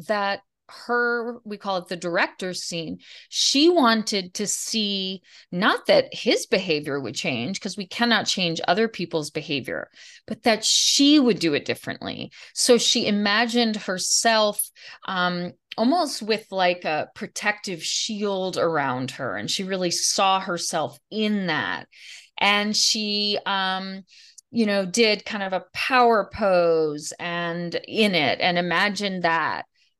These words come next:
And, um, she imagined some friends coming to help her kind of kick his butt. Um,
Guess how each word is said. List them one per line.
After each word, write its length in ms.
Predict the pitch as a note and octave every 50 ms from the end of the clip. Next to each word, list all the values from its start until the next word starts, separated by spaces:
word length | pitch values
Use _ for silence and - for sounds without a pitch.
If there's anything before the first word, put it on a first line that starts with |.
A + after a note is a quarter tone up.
| _ _ _ -
And, 540 | F#3+ F#3 F3+ F3+ F3+ F3+ F3+ F#3 F3 - - _ _ -
um, 380 | F#3+ F3+ F3 F3 F3+ F3+ - -
she 260 | - - - G#3+ G3+
imagined 720 | G3+ G3+ F#3+ F#3 F#3+ F#3 G#3 G3 G3+ G#3+ G3+ G3+ G3+ F#3+
some 260 | - - G#3 G3 F#3+
friends 580 | F3+ - - F#3+ F#3+ F#3+ F#3+ G3 G3 G3 F#3 -
coming 720 | - - G3+ F#3 F3 E3+ D#3+ D#3 D#3 D3 D3 D3 D3 D3
to 460 | - - - E3+ E3+ E3 E3+ E3 D#3+
help 340 | - - F#3 F3+ F3 F3 -
her 240 | - F#3+ F3+ E3+ F3+
kind 220 | - G3+ E3+ E3
of 160 | D#3+ D#3+ - _
kick 240 | - G#3+ G3+ -
his 180 | G#3 F#3+ F3+ E3+
butt. 440 | - _ G3+ F#3 E3+ D3+ C3 - - _ _ _ - - - - - - - _
Um, 640 | - F#3 F3+ F3+ F3+ F3 F3 F3 F3+ F3 D#3+ F3 E3+